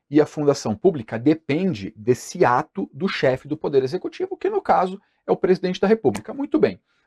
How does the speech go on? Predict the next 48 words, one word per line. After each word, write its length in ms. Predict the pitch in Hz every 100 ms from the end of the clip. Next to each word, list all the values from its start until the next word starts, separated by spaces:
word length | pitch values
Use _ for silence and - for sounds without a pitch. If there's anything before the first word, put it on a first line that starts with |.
| _
mas 160 | 208
a 60 | 226
pergunta 520 | 226 202 190 220 214
é, 200 | 131 90 _ _ _ _ _ _ -
tem 120 | 196
que 60 |
preencher 300 | 190 156 -
requisito? 380 | 120 147 180 -
Claro 300 | - - 330
que 100 | 311
tem. 240 | - 113 92
Vamos 260 | 147 202 175
ver 120 | 160
que 100 | 160
requisitos 440 | 160 160 143 151
são 220 | - 165
esses. 300 | 139 147 - _ _ -
Nós 120 | 113
temos 240 | - 123
na 160 | 110 143
lei 280 | 160 127 123
quais 180 | - 104
são 160 | 107
os 80 | 98
requisitos, 540 | 101 101 92 147 - _ _ -
mas 100 | 104
vou 80 | 117
fazer 180 | 113
um 60 | 117
resuminho 420 | 123 185 185 160
pra 140 | 156 151
você, 380 | 123 - 135 135 _
aí 200 | - 156
a 20 | 131
gente 220 | 131 156
analisa 320 | 139 110 113
como 180 | 117 113
tá 100 | 117
na 120 | 120
lei 220 | 117 165
e 20 |
a 40 | 208
gente 200 | 202 -
faz 180 | 180 175
esse 160 | -
bate 300 | 143 147 -
e 20 |
volta, 420 | 110 127 131 127